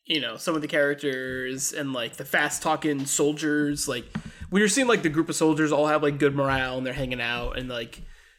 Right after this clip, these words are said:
they're, like, kinda doing grunt talk back at each other. I was like, "Oh, I kinda vibe with this," 'cause it feels, like, you know, more human and the dialogue is, like, a little bit quippy. Uh, and that stuff can really pull me in, in movies. But, uh, once I get to the big picture, like,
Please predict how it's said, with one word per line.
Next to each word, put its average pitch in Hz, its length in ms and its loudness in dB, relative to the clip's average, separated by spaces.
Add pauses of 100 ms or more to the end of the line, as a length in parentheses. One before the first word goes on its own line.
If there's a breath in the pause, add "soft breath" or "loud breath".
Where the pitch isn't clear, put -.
(100)
they're, 151 100 4
like, 135 180 4
kinda 143 200 0
doing 135 300 -4
grunt 131 260 -8
talk 127 320 -4
back - 140 -4
at - 80 2
each 135 180 -8
other. 131 240 -4
I 123 60 -4
was 147 200 -2
like, 185 100 -2
"Oh, 294 120 -2
I 285 60 2
kinda 285 200 2
vibe 170 200 4
with 156 120 0
this," 160 240 4
'cause 160 120 -6
it 151 60 -6
feels, 165 280 0
like, 147 200 0
you 156 80 -2
know, 127 140 -4
more 127 240 -2
human 135 460 -4
and 127 100 -10
the 120 60 -12
dialogue 120 580 -6
is, 123 100 -14
like, 117 200 -10
a - 20 -14
little 117 160 -12
bit 117 240 -14
quippy. 123 400 -12 (640 soft breath)
Uh, 113 340 -8
and 135 80 -4
that 175 160 0
stuff 156 160 -2
can 143 140 -6
really 120 160 -8
pull 127 180 -8
me 120 180 -10
in, 117 360 -12
in 123 160 -14
movies. 117 480 -10 (440 soft breath)
But, 135 200 0
uh, 127 280 -2
once 196 220 2
I 190 40 2
get 170 100 -2
to 175 80 -2
the 151 80 -2
big 139 260 -2
picture, 135 640 -2
like, 117 300 -6